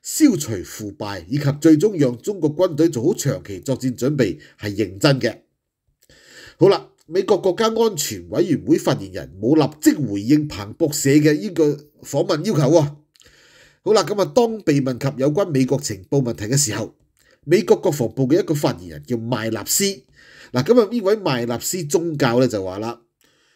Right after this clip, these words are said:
佢哋部門嘅年度中國報告就討論咗習近平加強同埋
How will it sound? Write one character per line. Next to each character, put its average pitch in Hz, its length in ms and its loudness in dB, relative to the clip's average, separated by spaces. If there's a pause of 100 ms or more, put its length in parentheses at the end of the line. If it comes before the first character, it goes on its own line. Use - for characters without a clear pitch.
(120)
佢 226 100 4
哋 202 140 4
部 170 160 8
門 123 180 -4
嘅 180 160 0
年 107 280 -4
度 135 180 0
中 226 220 0
國 185 120 2
報 160 160 6
告 151 360 4 (260)
就 120 220 -8
討 165 200 0
論 156 200 2
咗 90 220 -14 (220)
習 147 200 -6
近 123 120 -6
平 98 200 -12 (440)
加 247 220 4
強 123 260 0
同 107 140 -10
埋 92 140 -12